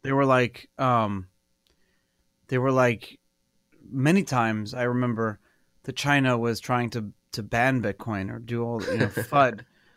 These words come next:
Speaker 1: Um, and it really had an effect on the Bitcoin price back then, and it probably stressed you guys out because you were, you were inside, you know, you were in the country,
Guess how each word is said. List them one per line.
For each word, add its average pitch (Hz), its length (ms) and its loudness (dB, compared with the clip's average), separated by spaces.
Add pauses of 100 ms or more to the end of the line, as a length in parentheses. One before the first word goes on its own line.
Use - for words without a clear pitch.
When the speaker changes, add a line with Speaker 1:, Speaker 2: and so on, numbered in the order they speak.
(220)
Speaker 1:
Um, 107 480 0 (840)
and 135 140 2
it 156 40 4
really 240 280 6
had 214 120 6
an 175 80 2
effect 185 400 0
on 120 140 2
the 110 80 -2
Bitcoin 107 400 -4
price 104 260 -4
back 104 320 -6
then, 107 240 -2
and 107 160 -2 (320)
it 127 140 -6
probably 190 340 4
stressed - 400 0
you 135 80 0
guys 117 300 2
out 165 260 6
because 120 300 -4
you 143 80 0
were, 135 240 0
you 143 120 0
were 139 160 0
inside, 165 760 4 (380)
you 131 100 0
know, 127 40 4
you 123 140 2
were 123 100 0
in 170 220 2
the 156 60 0
country, 120 640 -2